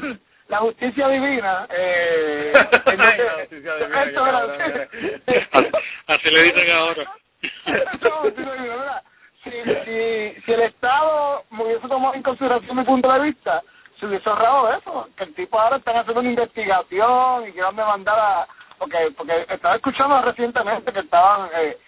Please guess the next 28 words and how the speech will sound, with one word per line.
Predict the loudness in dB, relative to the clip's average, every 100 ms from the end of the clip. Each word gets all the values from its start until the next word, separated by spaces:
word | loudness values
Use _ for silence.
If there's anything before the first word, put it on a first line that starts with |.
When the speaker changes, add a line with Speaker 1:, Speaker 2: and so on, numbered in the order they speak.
| _ -6
Speaker 1:
el | 0
abogado | 2 2 2 0 -2
que | -4
lo | -4
estaba | -4 -2 0
defendiendo, | 0 -4 -8 -4 -2 2
ahora | 2 2
el | -2
tipo | -4 -4
estaba | 0 0 2
pro-, | 0 -6 -6
poco | -4 -2
encarado | -2 0 0 2 2
porque | 0 -4 -8
supuestamente, | -12 -6 -4 -4 -6 -6 0 4 4 2 -6 _ _ _
eh, | 2 4 4 2 -2 -8 _ -16 -10
la | -6
ju-, | -4 -2
las | 0
autoridades | 0 0 0 0
tienen | 0 -4
que | -4
estar | -2
más | -2 -2
pendientes | -2 -4 -4 2
a | 4
él. | 6 4 2
Y | -6 -20